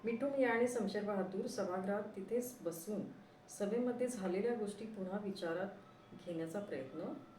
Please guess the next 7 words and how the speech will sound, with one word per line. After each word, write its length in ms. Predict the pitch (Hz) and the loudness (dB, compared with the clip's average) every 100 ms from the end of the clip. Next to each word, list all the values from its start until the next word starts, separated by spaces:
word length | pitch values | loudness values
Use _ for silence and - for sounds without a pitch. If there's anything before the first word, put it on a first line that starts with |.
| - - | -18 -4
करत 260 | 147 139 - - - - | -2 -2 -4 -10 -20 -4
होते. 280 | 233 - - - - - - - - - - - - - - - - - - | -4 -4 -10 -14 -20 -20 -20 -20 -20 -20 -20 -20 -20 -20 -20 -20 -20 -18 -6
शमशेर 360 | 208 196 254 277 | -2 2 2 4
बहादूरने 520 | 262 220 202 214 226 | 2 2 2 2 2
मिठू 300 | 233 196 208 | 2 0 0
मियांना 320 | 208 202 190 | 0 2 4
विचारले, 500 | 196 196 196 208 143 | 2 2 2 2 -2